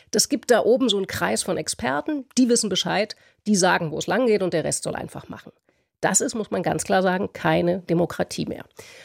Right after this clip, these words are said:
Und deshalb ist erstmal in meinen Augen dieser Impetus zu sagen, man muss es schaffen, und das ist auch Aufgabe von denen, vor allem Journalisten, ähm,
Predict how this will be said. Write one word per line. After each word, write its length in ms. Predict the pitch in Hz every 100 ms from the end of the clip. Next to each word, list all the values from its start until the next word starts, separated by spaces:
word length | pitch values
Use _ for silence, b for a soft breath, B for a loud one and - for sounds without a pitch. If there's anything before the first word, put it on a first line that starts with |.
| B
Und 180 | 214 -
deshalb 340 | 185 262 294 -
ist 120 | -
erstmal 580 | 208 262 359 - 165 160
in 80 |
meinen 260 | 165 190 285
Augen 300 | 185 175 170
dieser 220 | 160 143
Impetus 460 | 247 302 220 160 -
zu 120 | 170
sagen, 340 | 156 - -
man 140 | 160 170
muss 380 | 185 254 330 -
es 260 | 233 233
schaffen, 380 | - 226 - -
und 260 | - 180 156
das 140 | -
ist 100 | -
auch 120 | -
Aufgabe 500 | 160 233 - 196 170
von 200 | 160 170
denen, 360 | 165 196 226 208
vor 200 | - -
allem 340 | 175 247 262 196 -
Journalisten, 840 | 165 147 160 247 - 277 294 269 -
ähm, 260 | 170 160